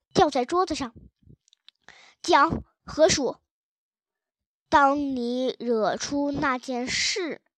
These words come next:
那件麻烦事之后，我是说，当你消失一段时间之后，那辆，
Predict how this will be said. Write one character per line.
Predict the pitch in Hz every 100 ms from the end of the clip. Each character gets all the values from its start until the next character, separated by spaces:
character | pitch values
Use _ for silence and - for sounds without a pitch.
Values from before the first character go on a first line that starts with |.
| _
那 | - 247
件 | 262 240
麻 | 226 185 254
烦 | 381
事 | 320 339
之 | 240 254
后， | - 269 - _ _ _ _ _ _ _ _ _ _ _
我 | 277 -
是 | 294
说， | - 349 349 359 _ _ _ _ _ _ _ -
当 | 294 294 294
你 | 262 240 226
消 | 254 - 359
失 | 359 370 330
一 | 330
段 | 359
时 | 339 330
间 | 339 381 370
之 | 381 392
后， | 381 403 339 - _ - - - -
那 | 165 247
辆， | 262 262 233 208